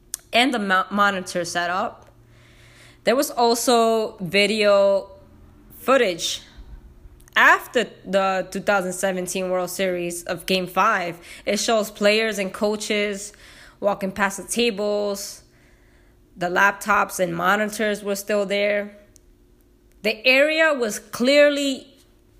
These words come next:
used. There was seats, like, all over the floor.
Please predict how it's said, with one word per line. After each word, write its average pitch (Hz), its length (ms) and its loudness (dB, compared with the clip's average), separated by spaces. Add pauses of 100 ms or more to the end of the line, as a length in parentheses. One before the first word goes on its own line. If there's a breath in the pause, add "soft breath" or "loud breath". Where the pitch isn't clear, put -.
(600)
used. 180 840 -6
There 202 160 2
was 233 220 0
seats, 226 500 -2 (520)
like, 190 200 2
all 208 260 2
over 233 220 4
the 175 100 -6
floor. 175 480 -6